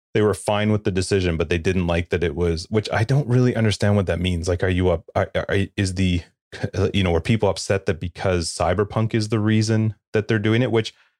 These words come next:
I understand where you're coming from too. Like, I don't like that it's based on another game. And if it was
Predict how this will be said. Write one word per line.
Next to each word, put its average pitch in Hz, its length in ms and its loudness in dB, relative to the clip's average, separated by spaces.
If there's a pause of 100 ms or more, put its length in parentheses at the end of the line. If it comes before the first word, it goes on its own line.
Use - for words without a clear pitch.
(320)
I 113 120 0
understand 143 360 0
where 98 100 2
you're 98 100 2
coming 95 260 -2
from 80 200 -4
too. 90 480 -2 (360)
Like, 92 120 0
I 123 80 0
don't 123 200 -2
like 90 260 0
that 98 140 0
it's 85 120 -4
based 87 440 -4
on 90 140 2
another 87 280 0
game. 80 480 -4 (500)
And 101 140 2
if 127 100 -2
it 151 40 2
was 101 200 0